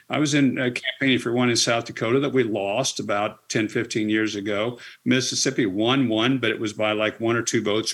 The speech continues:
pre-Dobbs. Um, these are tough ones to get through the public. And I just think we have to back up and say, "Okay,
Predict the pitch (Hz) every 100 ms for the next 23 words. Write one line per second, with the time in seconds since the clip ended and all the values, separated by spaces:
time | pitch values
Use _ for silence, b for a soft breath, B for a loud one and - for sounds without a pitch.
0 | - - 160 156 143 127 147 - _ _
1 | - 104 98 95 98 131 139 - b b
2 | b b b 120 113 117 120 120 117 120
3 | - _ - 196 135 220 247 269 - 185
4 | 202 - 175 151 - 139 123 151 147 -
5 | 147 175 170 120 139 - 170 123 - -
6 | 135 175 254 - 233 190 170 170 147 -
7 | - 135 151 156 - 135 139 - 151